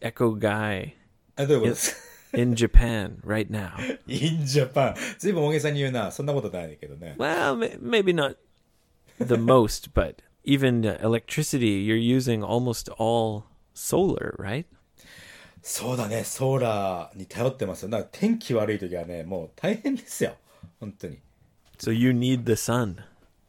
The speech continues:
Speaker 2: そう。太陽がないとね、あの、充電ができないからね。うん。電気がないと俺仕事できないからさ。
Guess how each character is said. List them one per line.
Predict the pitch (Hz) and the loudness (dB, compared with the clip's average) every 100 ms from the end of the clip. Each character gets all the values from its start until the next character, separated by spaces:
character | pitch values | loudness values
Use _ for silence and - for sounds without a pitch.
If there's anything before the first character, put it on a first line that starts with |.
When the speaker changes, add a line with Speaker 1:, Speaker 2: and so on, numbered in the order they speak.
| - _ - | -20 _ -10
Speaker 2:
そ | - 95 - | -2 -2 -2
う。 | _ _ _ - _ _ _ _ | _ _ _ -20 _ _ _ _
太 | - 135 | -2 2
陽 | 123 104 | 4 2
が | 95 | 2
な | 95 | -2
い | 92 | -4
と | 87 | -4
ね、 | 90 82 - | -4 -4 -8
あ | - | -6
の、 | 90 87 - | -6 -6 -8
充 | 101 147 | 0 2
電 | 175 180 | 2 2
が | 175 | 0
で | 156 | 0
き | 147 | 0
な | |
い | 92 | -2
か | - | -6
ら | 101 | -8
ね。 | 226 - _ _ - - - | -8 -10 _ _ -20 -20 -16
う | 92 | -12
ん。 | 78 - 98 | -12 -14 0
電 | 180 226 | 2 4
気 | 160 | 4
が | 120 | 4
な | 98 | 2
い | |
と | 95 | 0
俺 | 92 | -2
仕 | 170 | 2
事 | 175 | 2
で | 165 | 4
き | 156 | 4
な | 104 | 2
い | |
か | 73 | -2
ら | 73 | -10
さ。 | 73 | -16